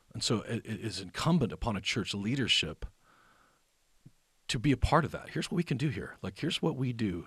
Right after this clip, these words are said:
and here's, if you, if you're looking for a place, we can help you. Find some purpose and meaning in this, in your calling.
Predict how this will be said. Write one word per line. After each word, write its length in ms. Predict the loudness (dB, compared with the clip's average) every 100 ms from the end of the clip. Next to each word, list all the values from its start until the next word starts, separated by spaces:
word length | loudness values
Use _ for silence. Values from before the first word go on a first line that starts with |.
| -6
and 140 | -4
here's, 220 | 0 0
if 140 | 0 0
you, 120 | 0
if 140 | 0 -4
you're 120 | -4
looking 280 | -4 -4 -4
for 140 | -2
a 60 | -4
place, 340 | -4 -4 -4
we 140 | -2 -2
can 120 | -2
help 260 | -2 -2
you. 220 | -4 -4 -8 _ -20 -20 -20 -20 -20 _ -16 -2
Find 320 | 2 4 2
some 140 | 0
purpose 360 | -2 -4 0 0
and 100 | 2
meaning 260 | 0 0
in 100 | -2
this, 240 | 0 0 0
in 140 | -2
your 100 | -4
calling. 500 | -2 -2 0 -2 -6